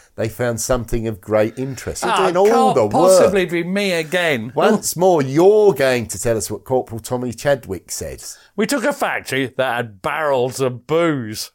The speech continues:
Speaker 2: <laughs> We ran in and we were squirting the barrels with Sten gun fire. Of course, the stuff was pouring out all over the place, so we were filling water bowls <laughs> with it.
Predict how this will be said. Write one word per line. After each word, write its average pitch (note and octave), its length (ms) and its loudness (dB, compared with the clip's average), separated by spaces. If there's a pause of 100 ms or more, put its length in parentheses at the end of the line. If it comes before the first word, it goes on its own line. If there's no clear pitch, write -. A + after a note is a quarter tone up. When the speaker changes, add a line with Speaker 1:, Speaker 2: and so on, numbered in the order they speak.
(220)
Speaker 2:
<laughs> - 20 -16
We G#2+ 1700 -8
ran G3+ 280 0
in C3+ 200 -2
and C3+ 120 -2
we C3+ 80 -2
were B2+ 100 -2
squirting F#3+ 580 0
the C#3 60 -2
barrels D3 420 -2
with B2 160 -8
Sten D3+ 380 -4
gun G#2+ 200 -4
fire. F#2 400 -2 (320)
Of D#3 80 -14
course, A3+ 260 -2
the D3+ 60 -6
stuff - 300 -6
was D3+ 100 -6
pouring F3+ 440 0
out C3+ 160 -2
all F3 220 2
over F#3 160 0
the D#3 100 -2
place, F#2+ 340 -4 (220)
so - 160 -4
we E3+ 80 -2
were D#3+ 140 0
filling G3+ 400 -2
water F#3 280 2
bowls A2 400 -6
<laughs> G2 60 -12
with G#2 140 -10
it. - 240 -18